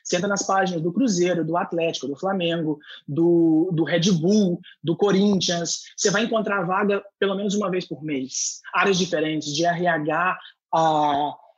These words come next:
a marketing. Então, é uma coisa que agora começa a melhorar, mas a gente tá muito distante ainda. A gente vê, no caso da, das ligas europeias, eles têm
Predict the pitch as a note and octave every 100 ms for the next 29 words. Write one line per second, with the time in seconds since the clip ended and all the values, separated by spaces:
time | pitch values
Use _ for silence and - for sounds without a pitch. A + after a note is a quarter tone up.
0 | - E3 D#3+ D#3+ G3+ - F#3 D#3+ - E3
1 | E3 F#3+ F3 F#3+ G3+ G3+ G#3 G#3 G#3 G#3
2 | G#3 - - F#3 F3+ E3 G3 G#3+ A#3 B3
3 | - _ G#3 G3+ G3+ A3 G#3 G#3+ A3 G3
4 | E3 - - - E3+ E3+ G3 F#3+ A3 G3+
5 | A3 G3 E3 - E3 D#3 D3+ C#3 C3 B2+
6 | C#3+ D#3 C#3+ E3 E3 - - D#3 E3 D#3+
7 | E3+ D#3+ E3+ E3 D#3 D3+ D3+ D#3+ D3 D#3+
8 | F3+ F3+ E3+ D#3+ D#3 E3+ F3 D#3 D#3+ D3+
9 | E3+